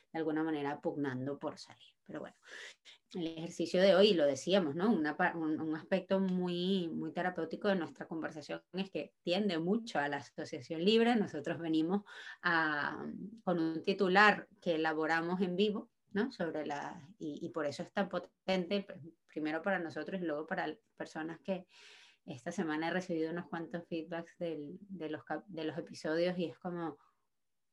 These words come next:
qué bueno <laughs> que alguien los está recibiendo y, y está, em, sumándose a esta conversación.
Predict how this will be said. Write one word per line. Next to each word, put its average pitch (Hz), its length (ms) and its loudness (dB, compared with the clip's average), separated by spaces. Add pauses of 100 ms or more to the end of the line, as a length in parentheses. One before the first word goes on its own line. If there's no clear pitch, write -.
(840)
qué 208 100 4
bueno 180 500 2
<laughs> 254 500 12
que 233 160 10
alguien 196 400 10
los 233 120 10
está 196 420 8
recibiendo 196 800 8
y, 202 60 10 (120)
y 170 200 4
está, 165 640 0 (460)
em, 170 920 4
sumándose 180 600 2
a - 20 2
esta 196 200 -2
conversación. 208 880 0